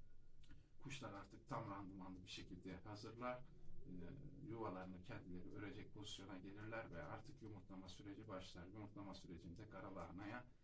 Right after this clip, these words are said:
dikkat etmenizi tavsiye ediyorum sevgili arkadaşlar.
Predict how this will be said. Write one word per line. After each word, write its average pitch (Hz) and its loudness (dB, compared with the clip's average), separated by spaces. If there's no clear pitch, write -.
dikkat - 0
etmenizi 95 0
tavsiye 92 2
ediyorum 90 -2
sevgili 90 -2
arkadaşlar. 80 -2